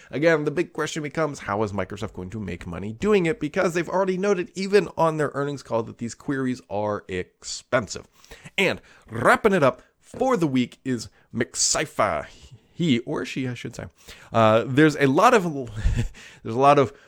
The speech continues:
befuddling in the industry about dwindling P C sector. Lamentation, lamentation. Uh, any new form factors? Yeah, so let's just sort of sum this up here. So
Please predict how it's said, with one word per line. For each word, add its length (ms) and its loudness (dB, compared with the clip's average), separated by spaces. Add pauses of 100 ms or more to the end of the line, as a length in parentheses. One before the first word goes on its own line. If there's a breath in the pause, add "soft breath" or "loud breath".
(540 loud breath)
befuddling 760 4
in 80 -2
the 100 -2
industry 300 -4
about 360 2
dwindling 540 6
P 240 -2
C 200 -2
sector. 500 -6
Lamentation, 800 -4 (100)
lamentation. 760 -8 (920)
Uh, 180 -2 (420 loud breath)
any 200 2
new 140 2
form 240 0
factors? 320 0
Yeah, 140 4 (100)
so 180 2
let's 220 4
just 180 -4 (340)
sort 220 -2
of 80 0
sum 320 4
this 180 0
up 140 -4
here. 140 -2
So 320 2